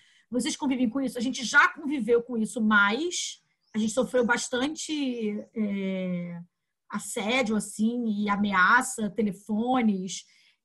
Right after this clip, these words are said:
é, bem suspeitos de uma certa, um certo, uma certa época. É, assim que o Witzel foi governador, foi o pior momento pra gente. Ficamos assim durante um, um,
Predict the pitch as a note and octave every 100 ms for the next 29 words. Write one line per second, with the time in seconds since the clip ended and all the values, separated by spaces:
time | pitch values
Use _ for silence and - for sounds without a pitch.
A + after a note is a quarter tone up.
0 | - G#3 G3 F#3+ F#3+ F#3 F3+ - _ _
1 | _ - F3+ A#3+ C#4 C#4+ A#3+ - A#3 B3+
2 | - D4+ B3 B3 A3+ A#3 A3 A3 G#3 G#3+
3 | - G#3 - G#3 - G#3+ A3 G#3+ G#3+ F#3+
4 | G#3+ B3+ D4 - D#4+ E4 _ _ _ _
5 | - G#3+ G#3+ G#3+ G#3+ C4+ C4 C4+ G3+ G#3+
6 | A3+ - A#3 F3 - A3 G#3+ G3 A3+ G3+
7 | G3 G3 G3+ - G#3+ - A3 A#3 B3+ A3+
8 | A3 F#3+ G#3 F3+ F#3 F#3 B3+ - E4+ -
9 | _ _ _ C4 B3+ B3 A#3 A3+ - A#3
10 | G#3+ G#3+ G#3 - G#3+ G3+ F#3+ F3+ F#3+ F#3+
11 | G3 G3+